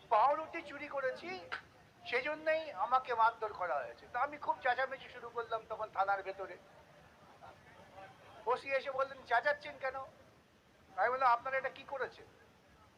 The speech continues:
কেন একটা ছেলেকে মারধর করেছেন যে খিদের জ্বালায়? রুটি চুরি করেছে তাকে মেরেছেন?" তা ওসি ভদ্রলোক ছিলেন, তিনি বলেন, "না, আমরা মারিনি, ওকে এলাকার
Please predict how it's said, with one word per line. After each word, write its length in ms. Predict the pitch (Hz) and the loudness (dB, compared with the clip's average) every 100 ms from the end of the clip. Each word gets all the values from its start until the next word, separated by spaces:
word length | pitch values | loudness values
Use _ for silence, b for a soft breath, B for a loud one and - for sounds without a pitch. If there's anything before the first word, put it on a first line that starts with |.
| _ _ - - - - - | _ _ -20 -20 -20 -8 2
কেন 160 | 233 | 4
একটা 320 | 277 262 277 | 6 4 2
ছেলেকে 340 | 254 254 262 262 | -4 -4 -4 2
মারধর 340 | 226 240 262 254 | 4 4 0 -6
করেছেন 420 | 254 262 254 233 | -6 -6 -8 -8
যে 340 | 233 254 262 - - | -2 0 -2 -6 -16
খিদের 400 | - 294 359 349 | -10 0 2 2
জ্বালায়? 340 | 269 180 120 104 - - - - - - - - _ _ - - - - - - - - - - - - - - - - - - | 2 0 0 -8 -14 -20 -20 -20 -20 -20 -20 -20 _ _ -20 -20 -20 -20 -20 -20 -20 -20 -20 -20 -20 -20 -20 -20 -20 -20 -20 -10
রুটি 280 | 226 247 294 | -8 -4 -4
চুরি 220 | 277 294 | -4 -4
করেছে 360 | 277 277 285 285 | 0 2 0 -2
তাকে 220 | 277 294 | -2 -2
মেরেছেন?" 400 | 294 311 - - - | -2 -2 -4 -8 -2
তা 80 | 240 | 0
ওসি 320 | 247 247 262 247 - - _ | 0 -2 -6 -10 -16 -20 _
ভদ্রলোক 440 | 208 220 254 254 - | 2 2 2 0 -2
ছিলেন, 220 | 247 240 | -6 -6
তিনি 140 | 233 | -6
বলেন, 200 | 233 233 | -6 0
"না, 100 | 214 | 4
আমরা 400 | 220 196 202 226 | 6 6 4 2
মারিনি, 400 | 208 196 220 294 | 2 2 0 -4
ওকে 300 | 240 226 233 - - - - - - - - | -4 -4 -10 -12 -20 -20 -20 -20 -20 -20 -8
এলাকার 400 | 190 220 233 | 0 2 4